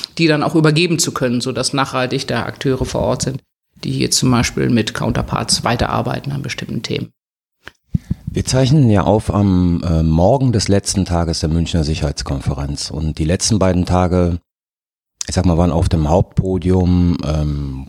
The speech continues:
Speaker 2: Kramp-Karrenbauer, Steinmeier, Maas, Pompeo und so weiter. Also die ganzen Großkopf hatten und haben geredet. Finden Sie diesen Nexus zwischen Sicherheit und Entwicklung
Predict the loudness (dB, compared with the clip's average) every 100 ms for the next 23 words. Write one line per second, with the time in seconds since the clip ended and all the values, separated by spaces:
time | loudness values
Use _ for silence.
0 | -6 0 0 0 0 2 2 2 4 4
1 | 4 2 2 2 0 -4 -4 0 0 2
2 | 2 2 2 2 0 0 0 2 0 0
3 | 0 0 -2 0 2 2 2 0 0 0
4 | 0 0 0 -4 -2 -2 -2 -2 0 2
5 | 2 0 -2 -2 0 0 0 0 0 0
6 | 2 0 -4 -8 -16 -14 -12 -12 -14 _
7 | _ -8 2 4 4 4 2 2 2 2
8 | 0 _ _ _ _ _ _ _ _ -18
9 | -8 -6 -4 -2 -2 -2 -2 -2 -4 -6
10 | -4 -4 0 0 0 2 2 2 4 2
11 | 0 -2 0 0 0 0 2 0 0